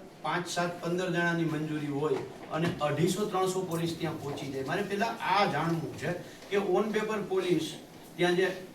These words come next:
એને જે ઓલું શું કહે, ભર્યા છે પૈસા, બરાબર છે, જે એને પ્રોટેક્શન માંગ્યું છે, તો એ પ્રોટેક્શન એ પાંચ,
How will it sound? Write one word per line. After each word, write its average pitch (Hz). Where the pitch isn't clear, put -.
એને 160
જે 160
ઓલું 156
શું 156
કહે, 147
ભર્યા 135
છે 127
પૈસા, 143
બરાબર 151
છે, 143
જે 147
એને 151
પ્રોટેક્શન 147
માંગ્યું 139
છે, 110
તો 180
એ 196
પ્રોટેક્શન 175
એ 190
પાંચ, 170